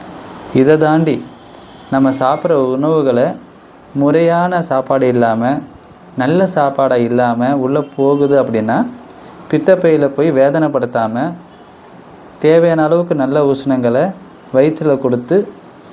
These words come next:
செரிக்க வச்சு கழிவுகள் வெளியேற்றக்கூடிய திறன் கொத்தவரங்காயில இருக்கு.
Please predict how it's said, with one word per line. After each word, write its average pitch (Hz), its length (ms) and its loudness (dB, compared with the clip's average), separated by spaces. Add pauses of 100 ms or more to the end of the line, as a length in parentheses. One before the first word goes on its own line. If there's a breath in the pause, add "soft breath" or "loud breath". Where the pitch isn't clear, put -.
செரிக்க 165 360 2
வச்சு 139 520 -2 (180)
கழிவுகள் 151 440 2
வெளியேற்றக்கூடிய 139 640 0
திறன் 151 320 -2 (380)
கொத்தவரங்காயில 131 600 0
இருக்கு. 104 280 -10